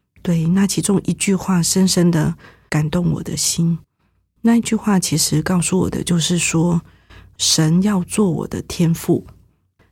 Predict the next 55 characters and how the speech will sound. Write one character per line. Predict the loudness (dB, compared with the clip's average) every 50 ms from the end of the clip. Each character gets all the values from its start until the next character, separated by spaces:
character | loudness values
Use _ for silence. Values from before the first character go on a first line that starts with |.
| _ _
那 | -2 -2 -2
光 | -2 -2 -2 0 0 0 0
是 | 0 -2 -2 -2 -2
这 | -2 0 0 2
一 | 2 2
句 | 0 -2 -2
话， | -2 0 -2 -2 -2
神 | -2 0 0 0 2 2 2 2 2
要 | 2 2 2 0
做 | 0 0 0 0
我 | 0 0
的 | -2 -4
天 | -6 -2 2 4 4 4
父， | 2 0 -2 -2 -2 -2 -6 -14 -20 _ _ -20 _ _ _ _ _ _ -10
就 | -2 0 0 2 0
足 | -2 -4 -2 0 0 2
以 | 2 0
安 | -2 -2 -2 0 0 2
慰 | 0
我 | 0 -2 -6 -8
的 | -8 -6 -4
心。 | -4 -2 0 0 0 0 0 -2 -6 -20 -20 -20 _ _ _ _ _ 2
因 | 4 4
为 | 4 4
对 | 4 4
我 | 4 4 2 0
来 | 0 -2 -2
说， | -2 -2 -2 -2 -2
从 | 0 0 2 2
我 | 2 2
父 | 0 -2 -2 -2 -2 -2
亲 | 0 2 2 2 2
过 | 2 2 0 0
世 | 0 0 0 0
以 | 0 -2 -4
后， | -4 -2 0 -2 -2 -4 -8 -20 -20 -20 -20 -20 -20 -20 _ _ _ _ -2
你 | -2 -2
看 | 0 2 2 2
我 | 2 2 2
从 | 2 2 2 4
九 | 4 2 0 0
岁 | -2 0 0 2 2 2
就 | 0 -2 -2 0 0 0 -2 -4
一 | -6 -4
直 | -2 0 0 2 2 0 -2 -4 -10 -18 _ _ _ _ _ _
在 | -4 0 0 2 0 0 -2 -2
一 | -4 -2
个 | 0 0 0
很 | 0 0 0 0 -2 -2
孤 | -2 -2 -2 -2 -2
单 | 0 2 2 4 4 4
的 | 2 0 -2 -2
单 | -2 -2 0 2 2 0
亲 | 0 2 4 4 4
的 | 4 2 0 0 -2 -4